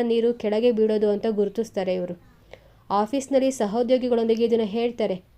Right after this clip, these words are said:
"ಅಲ್ಲ, ಅಲ್ಲಿ ನೀರು ತುಂಬಾನೇ ವೇಸ್ಟ್ ಆಗ್ತಾ ಇದೆ, ಯಾರಾದ್ರೂ ಹೋಗಿ ಆಫ್ ಮಾಡೋದಕ್ಕೆ ಹೇಳ್ಬೋದಲ್ವಾ?" ಅಂತ ಇವ್ರು ಹೇಳ್ತಾರೆ. ಅದಕ್ಕೆ ಆ ಸಹೋದ್ಯೋಗಿಗಳು ಉತ್ತರ ಕೊಡ್ತಾರೆ ನೋಡಿ.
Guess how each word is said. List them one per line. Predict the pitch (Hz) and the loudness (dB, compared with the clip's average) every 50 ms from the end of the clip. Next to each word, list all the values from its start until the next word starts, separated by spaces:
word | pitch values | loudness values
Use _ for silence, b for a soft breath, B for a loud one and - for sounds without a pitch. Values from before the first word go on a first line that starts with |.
| - - - | -20 -20 -16
"ಅಲ್ಲ, | 240 233 254 254 | -12 -10 -8 -8
ಅಲ್ಲಿ | 247 247 247 | -6 -6 -6
ನೀರು | 240 233 233 247 277 285 294 | -6 -6 -4 -4 -4 -4 -6
ತುಂಬಾನೇ | 294 - 247 240 240 247 262 262 254 | -6 -4 -4 -2 -2 0 2 2 4
ವೇಸ್ಟ್ | 226 214 214 220 - - 233 | 4 2 2 0 -2 -4 -6
ಆಗ್ತಾ | 214 214 - - 196 | -6 -6 -6 -4 -4
ಇದೆ, | 196 190 202 214 220 | -2 -2 0 0 0
ಯಾರಾದ್ರೂ | 208 196 208 220 240 240 | 0 0 0 0 0 2
ಹೋಗಿ | 226 226 233 214 202 | 2 2 0 0 0
ಆಫ್ | 190 190 214 220 - | 0 -2 -4 -4 -6
ಮಾಡೋದಕ್ಕೆ | 233 226 220 214 208 208 208 | -4 -2 -2 -2 -2 -2 -2
ಹೇಳ್ಬೋದಲ್ವಾ?" | 202 208 202 214 208 202 190 190 185 190 190 | -4 -2 0 -2 -2 -2 -2 -4 -4 -4 -6
ಅಂತ | 190 190 190 - 220 202 202 - | -6 -6 -6 -6 -6 -6 -6 -6
ಇವ್ರು | - 247 247 202 | -4 -6 -4 -2
ಹೇಳ್ತಾರೆ. | 214 208 208 220 214 - 190 185 185 214 254 b b b b b b | -2 -2 -2 -2 -4 -4 -6 -4 -4 -6 -8 b b b b b b
ಅದಕ್ಕೆ | b 233 254 262 269 277 | b 0 0 0 0 0
ಆ | 254 | -2
ಸಹೋದ್ಯೋಗಿಗಳು | - - 214 202 185 226 247 247 277 269 262 247 254 247 220 | -2 -2 -4 -4 -2 -2 -2 0 2 2 2 2 2 2 0
ಉತ್ತರ | 208 214 208 | 0 -2 -4
ಕೊಡ್ತಾರೆ | 208 214 202 196 - 196 185 | -2 -2 -4 -4 -4 -6 -4
ನೋಡಿ. | 190 185 180 185 | -4 -4 -4 -6